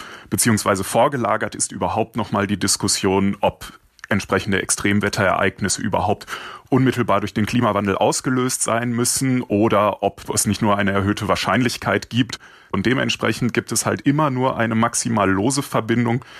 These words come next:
zwischen dem Auftreten eines Problems und dem, was politisch zu seiner Lösung beigetragen werden könnte. Und das ist natürlich im Falle eines Krieges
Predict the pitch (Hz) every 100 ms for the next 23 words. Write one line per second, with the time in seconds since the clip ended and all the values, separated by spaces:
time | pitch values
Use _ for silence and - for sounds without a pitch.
0 | - - - - 127 120 107 - 95 135
1 | - - 147 - - 117 117 - - 92
2 | 95 131 190 - - - - _ 131 131
3 | 143 - - 117 127 - 95 - - 110
4 | 98 - - 113 113 120 139 143 98 85
5 | 76 - - - - 95 - - - -
6 | 90 85 - 87 104 - 139 117 107 117
7 | 113 - 107 101 101 113 107 107 - -
8 | 101 107 -